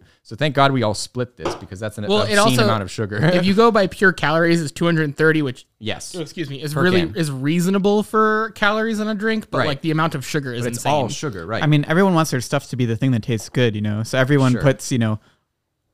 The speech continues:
Speaker 3: like, you're supposed to only have it for maybe, like, you eat three meals a day, let's say, right?
Speaker 1: Uh-huh.
Speaker 3: It should only have thirty-three percent of the sugar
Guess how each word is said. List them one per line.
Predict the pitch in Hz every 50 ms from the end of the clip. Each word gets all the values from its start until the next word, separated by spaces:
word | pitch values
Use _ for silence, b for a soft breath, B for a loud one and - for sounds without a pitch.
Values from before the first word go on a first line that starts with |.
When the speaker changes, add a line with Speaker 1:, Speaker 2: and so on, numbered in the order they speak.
| _ _
Speaker 3:
like, | - 143 127 147
you're | 135 151
supposed | 147 - 180 170
to | 180
only | 165 156 147
have | 143 143 139 139 131 135
it | 135 135 - - _
for | - 151 131
maybe, | 131 123 113 120
like, | 117 117 110 - - _ _ _ _
you | 147 131 131
eat | 127 120 107
three | 139 147 147
meals | 139 139 135 120
a | 113
day, | 113 110
let's | 110 - - -
say, | 113 117 123
right? | 123 117 120 135 139 -
Speaker 1:
Uh-huh. | 98 98 92 87 -
Speaker 3:
It | 143 127
should | - 156
only | 175 170 156
have | 156 156 147 135
thirty-three | - 160 147 143 - 151 147
percent | 147 - 117 - 156 147 131
of | 123 113
the | 113 104
sugar | - - 143 120 117 113 110 113